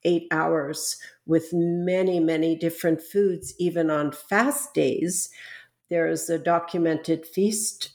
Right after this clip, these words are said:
um, from, I think it's seventeen uh, seventeenth century,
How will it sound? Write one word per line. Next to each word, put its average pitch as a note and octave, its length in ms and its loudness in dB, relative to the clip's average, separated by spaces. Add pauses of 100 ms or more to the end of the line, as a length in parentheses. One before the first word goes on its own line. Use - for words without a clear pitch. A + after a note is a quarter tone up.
um, D#3+ 580 2
from, E3 400 2
I E3 120 -2
think F3 260 0
it's - 260 -2
seventeen D3+ 1600 -2 (1300)
uh, D3 220 0
seventeenth D#3+ 640 -2
century, D#3+ 760 -2